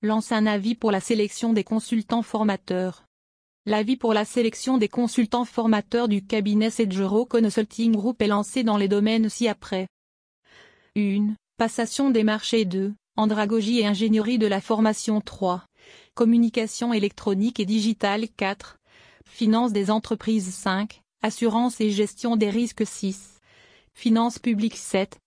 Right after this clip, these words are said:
management, gestion des organisations et des entreprises. Huit, motivation des équipes, anticipation et gestion des conflits. Neuf, secrétariat, archivage et rédaction administrative. Dix,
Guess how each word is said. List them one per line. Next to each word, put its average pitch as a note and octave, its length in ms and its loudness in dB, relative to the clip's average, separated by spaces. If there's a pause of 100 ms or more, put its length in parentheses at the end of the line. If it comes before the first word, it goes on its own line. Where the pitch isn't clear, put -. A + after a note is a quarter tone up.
(120)
management, G#3+ 640 2
gestion A#3 400 0
des G3+ 240 2
organisations G#3+ 880 0
et G#3 60 0
des G3 180 0
entreprises. G#3+ 580 -2
Huit, G3 460 -4 (560)
motivation A3+ 640 0
des G#3 200 2
équipes, G3 460 -4 (180)
anticipation G#3+ 800 -2
et G3+ 100 2
gestion G3+ 420 0
des G#3 100 0
conflits. G#3+ 480 0
Neuf, F#3+ 400 0 (500)
secrétariat, G3+ 960 -2 (200)
archivage G3 720 0
et G#3+ 80 2
rédaction G#3 580 -2
administrative. G3+ 960 0
Dix, F3+ 440 -8